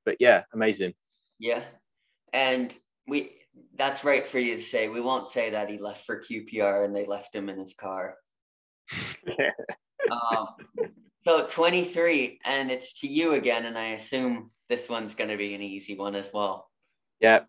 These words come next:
Speaker 1: easy peasy. Gareth McAuley, another, n-, uh, just, uh,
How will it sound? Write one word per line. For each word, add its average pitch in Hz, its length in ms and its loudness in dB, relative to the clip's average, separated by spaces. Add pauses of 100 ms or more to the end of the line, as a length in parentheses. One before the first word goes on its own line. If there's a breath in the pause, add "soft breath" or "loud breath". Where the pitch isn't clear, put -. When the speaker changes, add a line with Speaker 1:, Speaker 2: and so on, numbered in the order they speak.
(160)
Speaker 1:
easy 123 260 6
peasy. 101 520 6 (200)
Gareth 113 300 8
McAuley, 98 680 2 (120)
another, 113 520 6 (640)
n-, 110 160 -8
uh, 110 200 0
just, - 260 -4
uh, 113 280 0